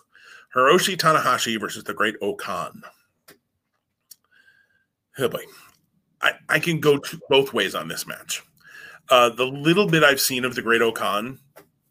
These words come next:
he's got a really cool look. He's got a really cool look. Um,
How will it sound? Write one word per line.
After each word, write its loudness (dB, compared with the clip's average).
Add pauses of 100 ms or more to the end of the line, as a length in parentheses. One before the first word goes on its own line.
(400)
he's -10
got 2
a 2
really -2
cool -6
look. -4 (2250)
He's -14
got -2
a -4
really -6
cool -14
look. -18 (600)
Um, 2